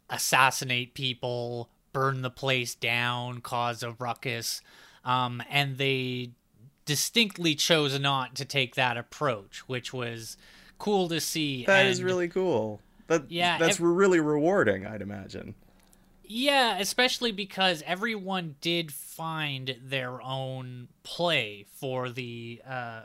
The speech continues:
Speaker 1: for the adventure, so, or for the operation.
Speaker 2: Well, and it also,
Speaker 1: So
Speaker 2: it's them actually acting like spies, not just, you know, killers, but they, they
Speaker 1: Basically.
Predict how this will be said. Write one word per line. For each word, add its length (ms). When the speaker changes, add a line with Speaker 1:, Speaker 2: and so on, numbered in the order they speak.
Speaker 1:
for 220
the 160
adventure, 560
so, 540
or 140
for 180
the 160
operation. 640
Speaker 2:
Well, 180
and 100
it 40
also, 320
Speaker 1:
So 360
Speaker 2:
it's 180
them 300
actually 500
acting 420
like 180
spies, 840
not 280
just, 680
you 100
know, 140
killers, 680
but 600
they, 260
they 160
Speaker 1:
Basically. 640